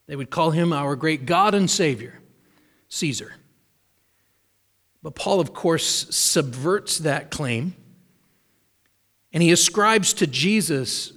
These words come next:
qualities that a man could only claim.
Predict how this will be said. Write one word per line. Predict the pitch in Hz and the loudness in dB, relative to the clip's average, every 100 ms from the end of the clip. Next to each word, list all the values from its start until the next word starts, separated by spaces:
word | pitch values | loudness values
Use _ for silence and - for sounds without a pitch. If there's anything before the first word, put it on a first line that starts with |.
| - | -18
qualities | - 190 214 202 175 160 147 - - | -2 2 4 2 2 0 -2 -8 -8
that | 156 156 | -4 -2
a | 170 143 | -2 -4
man | 131 180 254 151 117 135 170 - _ _ _ _ _ | 0 2 2 2 -2 -4 -6 -12 _ _ _ _ _
could | 170 | -2
only | 175 151 127 | 0 0 -2
claim. | - 190 147 107 - | -4 -6 -6 -8 -14